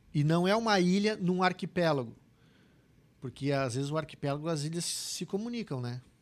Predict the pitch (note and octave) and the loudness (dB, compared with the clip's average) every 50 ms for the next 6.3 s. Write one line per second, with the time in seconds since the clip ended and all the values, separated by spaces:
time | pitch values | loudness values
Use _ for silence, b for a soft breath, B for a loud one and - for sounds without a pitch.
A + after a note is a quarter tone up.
0 | _ _ - - _ _ - - A#2+ A2+ A#2 A#2+ A2+ - C3 A#2+ - - C3+ B2+ | _ _ -20 -20 _ _ -12 -10 -8 -6 -6 -6 -6 -8 -8 -8 -8 -10 -10 -10
1 | B2 B2+ A#2+ A#2 - - - C#3 D#3 E3+ F3 D#3 - - - - - _ _ _ | -8 -8 -10 -10 -10 -10 -8 -6 -4 -4 -6 -8 -10 -14 -20 -20 -20 _ _ _
2 | - C3+ C#3 C#3 B2 G#2+ B2+ D3 F3+ A3+ B3+ A#3+ A#3+ B3 A3+ D3 B2 B2 - - | -4 -2 0 0 2 2 0 0 -2 -2 -2 -2 -2 -2 -2 -4 -6 -6 -8 -8
3 | B2 A#2+ A2+ - B2 B2 B2 - - - _ _ _ - B2+ - - E3 F3 E3 | -8 -8 -8 -10 -12 -12 -14 -16 -20 -20 _ _ _ -2 -2 0 2 2 4 4
4 | E3 C#3+ D3+ E3+ F#3+ G3+ G3+ G#3 F#3+ E3+ D#3+ E3 D#3 D3 B2+ - D#3 D#3 - F#3+ | 4 4 4 2 2 2 0 0 0 0 0 -2 -2 -4 -2 0 0 0 2 0
5 | F3 - - F3+ E3 D#3 D#3 G3 A#3+ - C#4+ - G3+ E3 - - - D#3 C3 B2+ | 0 2 2 4 4 4 4 2 2 0 0 0 0 0 0 0 -2 -2 -2 -2
6 | A#2+ A2+ G#2 - - - | -4 -6 -8 -14 -18 -20